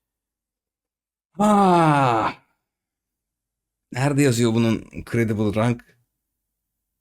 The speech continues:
Emin değilim ama anladığım kadarıyla ya levelini arttıracağım. Veyahut da ama require credible. Hani kredi verilebilecek. Şunun için.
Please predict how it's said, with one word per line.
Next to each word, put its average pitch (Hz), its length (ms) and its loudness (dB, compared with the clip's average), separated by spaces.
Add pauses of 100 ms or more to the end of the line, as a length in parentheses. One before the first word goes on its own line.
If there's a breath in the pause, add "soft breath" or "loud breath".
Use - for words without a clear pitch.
(280)
Emin 101 420 -6 (280)
değilim 156 560 0
ama 139 220 -2
anladığım 143 340 0
kadarıyla 135 720 -2 (380)
ya 185 180 -2
levelini 214 340 2
arttıracağım. 151 720 -2 (720)
Veyahut 147 320 -2
da 196 100 0
ama 196 240 0
require 180 520 0
credible. 156 500 2 (460)
Hani 107 180 -4
kredi 151 360 2
verilebilecek. 143 1040 0 (1600)
Şunun - 680 0
için. 92 300 -4